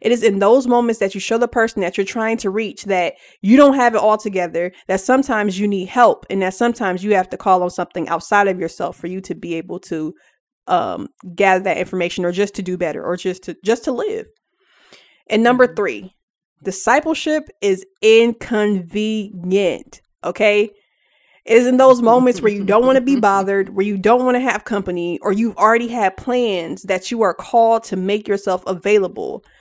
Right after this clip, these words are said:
Speaker 1: to the people around you who need assistance. And it's in those moments where you have to make a decision on whether you're going to do what you wanna do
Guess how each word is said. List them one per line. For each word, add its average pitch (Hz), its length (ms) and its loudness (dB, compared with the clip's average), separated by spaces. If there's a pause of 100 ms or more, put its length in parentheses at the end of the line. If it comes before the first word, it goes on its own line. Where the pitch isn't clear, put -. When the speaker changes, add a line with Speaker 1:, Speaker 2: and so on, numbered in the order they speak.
(180)
Speaker 1:
to - 140 -4
the 185 100 -2
people 233 600 0
around 190 500 -2
you 165 240 -6
who 196 320 0
need 185 320 -4
assistance. - 800 -10 (280)
And 208 140 0
it's 202 100 0
in 196 160 2
those 226 260 4
moments 220 340 0
where 202 100 -6
you 208 80 -6
have 202 180 0
to 208 60 -6
make 202 200 -2
a 185 40 -4
decision 190 580 0 (300)
on 196 220 2
whether 180 560 0 (340)
you're 196 220 6
going 202 220 2
to 190 80 -8
do 196 200 0
what 208 220 0
you 220 80 0
wanna 214 260 2
do 165 420 -4